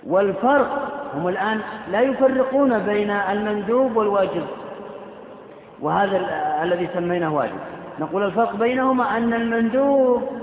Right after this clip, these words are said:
لا يعاقب على تركه مطلقا، لكن الواجب الموسع يعاقب على تركه مطلقا، لا يترك إلا بشرط العزم، العزم على فعله في آخر الوقت.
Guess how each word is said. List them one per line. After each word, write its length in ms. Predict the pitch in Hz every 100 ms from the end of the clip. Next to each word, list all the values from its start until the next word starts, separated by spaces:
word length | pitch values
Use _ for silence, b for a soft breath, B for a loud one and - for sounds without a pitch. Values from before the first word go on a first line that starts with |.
| - - - - - -
لا 120 | 160
يعاقب 460 | 185 165 143 - 147
على 120 | 165 156
تركه 240 | 147 143 131
مطلقا، 460 | 120 113 98 82 85 - - - -
لكن 420 | 131 180 185 220
الواجب 440 | 220 220 226 226 220
الموسع 920 | 220 226 254 277 - - 269 262 254 240 - - - - -
يعاقب 760 | 175 151 180 233 233 226 208 190
على 440 | 165 175 190 190 180 196
تركه 440 | 190 170 170 156
مطلقا، 500 | 151 151 123 117 95 82 - - - - - - -
لا 340 | 160 240 277
يترك 520 | 302 311 302 302 311 302 311 - - - -
إلا 300 | 185 233 226
بشرط 480 | 214 220 233 214 214
العزم، 460 | 208 196 202 202 202 170 170 175
العزم 400 | 175 185 208 202 185
على 220 | 185 190 175
فعله 600 | 202 202 208 208 254 139 110 143
في 120 | 180 147
آخر 220 | 120 113
الوقت. 180 | 101